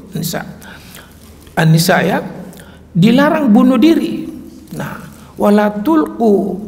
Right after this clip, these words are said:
wala, wala taqtulu anfusakum, innallaha kana bikum rahima." Dan jangan kamu bunuh diri kamu, sesungguhnya Allah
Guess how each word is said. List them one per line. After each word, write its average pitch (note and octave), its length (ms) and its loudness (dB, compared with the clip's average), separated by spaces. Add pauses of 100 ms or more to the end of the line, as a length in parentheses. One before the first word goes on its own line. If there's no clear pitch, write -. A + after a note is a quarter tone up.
(260)
wala, A#3 560 0 (480)
wala G#3+ 400 4
taqtulu - 880 0
anfusakum, G#3 960 0
innallaha G3 800 2
kana F#3 560 2 (240)
bikum F3+ 480 2
rahima." F#3+ 640 2 (600)
Dan F#3+ 200 4
jangan B3 320 0
kamu B3+ 320 -2
bunuh A3+ 400 4
diri G3 240 4
kamu, G3+ 640 0 (160)
sesungguhnya A3+ 480 2
Allah A#3 320 0